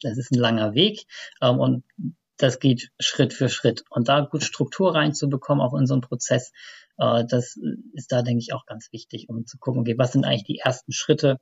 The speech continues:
was baut aufeinander auf, ähm,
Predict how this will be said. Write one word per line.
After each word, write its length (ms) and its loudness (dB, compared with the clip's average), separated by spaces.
was 260 2
baut 220 4
aufeinander 560 2
auf, 320 2
ähm, 420 0